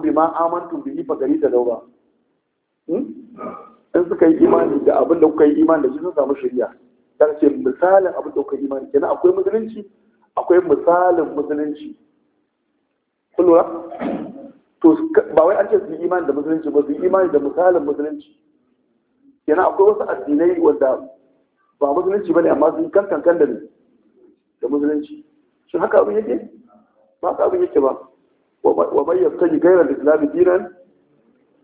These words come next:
fala yuqbala minhu. Duk wanda ya nemi wani musulunci a matsayin addini, ba za a amsa mai ba, wa huwa fil akhirati min al-khasirin. Shi kuma a lahira yana daga cikin masu hasara.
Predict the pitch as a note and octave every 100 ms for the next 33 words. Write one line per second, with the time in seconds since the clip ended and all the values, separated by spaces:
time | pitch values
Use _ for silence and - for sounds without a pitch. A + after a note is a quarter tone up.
0 | - E3 G3+ F#3+ F3 E3+ D3 D3 - -
1 | _ _ _ _ _ _ _ _ _ F3
2 | G3+ F#3 D3 D#3 E3+ D#3 C#3+ D3 F#3 F#3
3 | F3+ F#3 F#3 F#3 F#3+ D#3+ C#3+ D3 E3 E3+
4 | - - E3 F3 D#3+ D3+ C#3 C#3 F3+ C#3+
5 | D3+ E3+ E3 C#3+ D#3+ D3+ D#3+ E3+ - -
6 | _ _ _ - C3+ D#3+ D3+ C#3+ C#3+ E3+
7 | E3+ D#3 D3+ D#3+ D3 D3 C3 C3 A#2+ A#2+
8 | B2+ - _ _ _ _ - F3 F3 C#3+
9 | E3 F#3 E3 D#3+ D#3 C3 C3 - E3 D#3+
10 | B2+ - D3+ C3+ - C#3+ C#3+ C#3